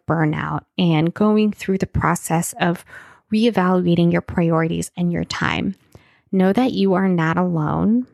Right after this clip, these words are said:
Know that it's easy to fall into burnout cycles, especially with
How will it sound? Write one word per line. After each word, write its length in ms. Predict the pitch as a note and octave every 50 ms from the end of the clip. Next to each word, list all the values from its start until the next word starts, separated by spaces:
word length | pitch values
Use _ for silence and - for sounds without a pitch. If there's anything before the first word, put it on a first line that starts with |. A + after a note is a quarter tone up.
| _ _ -
Know 220 | G3 F3+ F3 F3
that 460 | F#3 F#3+ F#3 F3+ F3 F3 F3 F3 - - _ _ _ _ _ _ _ _ _ -
it's 240 | G3 F#3 - - - -
easy 320 | F#3+ F3+ F#3+ - - G#3
to 160 | - - - -
fall 680 | - - - - D#3+ D#3+ D3+ D#3+ E3+ F#3 G3 G#3+ G#3
into 400 | - G3+ G3 - - - G#3+ G3+
burnout 440 | - G3 G3 G3 G3+ G3+ G3+ F3+ -
cycles, 640 | - - G3 G#3 G3+ - - A3+ A#3 A#3 A#3 - -
especially 640 | G3 F#3+ - - - - D#3 F3 - - - A3+ G#3+
with 200 | G3+ G3+ F#3+ -